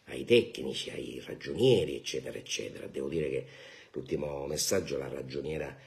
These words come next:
la, la Torre me l'ha mandato che erano le tre di notte stamattina, per farvi capire di cosa parliamo.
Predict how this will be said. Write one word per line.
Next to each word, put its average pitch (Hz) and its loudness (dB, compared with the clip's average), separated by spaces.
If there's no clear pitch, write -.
la, 69 -8
la 76 -2
Torre 87 2
me 67 -6
l'ha 67 -4
mandato 67 -4
che 65 -6
erano 65 -6
le 64 -6
tre - -6
di 65 -6
notte 67 -8
stamattina, - -6
per 64 -6
farvi - -8
capire - -8
di - -10
cosa - -6
parliamo. - -6